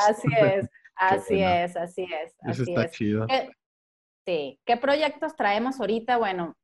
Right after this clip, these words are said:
Speaker 1: la verdad me, me apasiona el tema del desarrollo humano,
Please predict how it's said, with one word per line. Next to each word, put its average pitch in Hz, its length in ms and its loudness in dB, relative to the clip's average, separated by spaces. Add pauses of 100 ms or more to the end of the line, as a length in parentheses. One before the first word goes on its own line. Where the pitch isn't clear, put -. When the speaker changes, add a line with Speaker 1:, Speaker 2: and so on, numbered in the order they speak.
(460)
Speaker 1:
la 208 160 2
verdad 208 240 2
me, 269 280 -2
me 220 140 0
apasiona 240 600 -2
el 269 120 -6
tema 240 300 0
del 196 120 -2
desarrollo 180 440 -4
humano, 220 440 -4